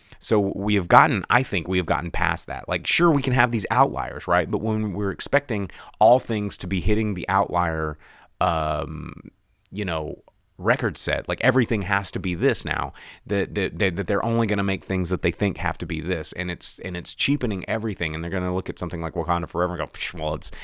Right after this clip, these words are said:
it's a failure 'cause it didn't make five billion dollars." And, um, and w-, where does that cap, you know? And, and,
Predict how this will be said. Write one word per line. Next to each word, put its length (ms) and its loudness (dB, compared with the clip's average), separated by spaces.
it's 100 6
a 60 4
failure 320 8
'cause 160 2
it 80 -4
didn't 240 -2
make 220 -6
five 560 2
billion 340 -6
dollars." 460 -8
And, 680 -2
um, 560 2
and 180 -4
w-, 220 0
where 200 8
does 140 6
that 260 8
cap, 440 6
you 220 -6
know? 220 -2
And, 200 -2
and, 220 -4